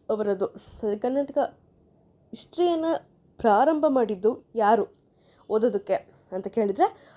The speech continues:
ರಾಬರ್ಟ್ ಬ್ರೂಸ್ ಫುಟ್, ಇದು ಇಂಪಾರ್ಟೆಂಟ್. ಇವರ ಈ ಕಾರ್ಯವನ್ನು ನಂತರ ಬೇರೆ ವಿದ್ವಾಂಸರು ಮುಂದುವರಿಸಿದರು. ಕರ್ನಾಟಕ ಹಾಗೂ ಸಾಮಾನ್ಯವಾಗಿ ದಕ್ಷಿಣ ಭಾರತ, ಭಾರತದ ಇತಿಹಾಸ ಪೂರ್ವ ಸಂಸ್ಕೃತಿಯನ್ನು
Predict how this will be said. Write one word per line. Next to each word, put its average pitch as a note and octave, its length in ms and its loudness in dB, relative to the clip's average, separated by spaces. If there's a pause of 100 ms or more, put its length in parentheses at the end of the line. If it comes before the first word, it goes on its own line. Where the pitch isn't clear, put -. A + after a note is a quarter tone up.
(160)
ರಾಬರ್ಟ್ B3 360 2
ಬ್ರೂಸ್ C4+ 340 -4
ಫುಟ್, A3+ 340 -2 (420)
ಇದು D4 280 -4
ಇಂಪಾರ್ಟೆಂಟ್. G3 500 -2 (680)
ಇವರ F4 320 4 (280)
ಈ F#4 120 4
ಕಾರ್ಯವನ್ನು C4+ 720 0
ನಂತರ B3+ 420 -2
ಬೇರೆ C4 360 -2
ವಿದ್ವಾಂಸರು A3+ 580 -2
ಮುಂದುವರಿಸಿದರು. A3 920 0 (520)
ಕರ್ನಾಟಕ A3+ 560 -2 (380)
ಹಾಗೂ A#3 220 -2
ಸಾಮಾನ್ಯವಾಗಿ B3 680 -2
ದಕ್ಷಿಣ D4 380 0
ಭಾರತ, G#3 380 0 (840)
ಭಾರತದ G3+ 340 -2 (120)
ಇತಿಹಾಸ D#4+ 580 2
ಪೂರ್ವ C4 440 -2 (560)
ಸಂಸ್ಕೃತಿಯನ್ನು B3+ 840 -2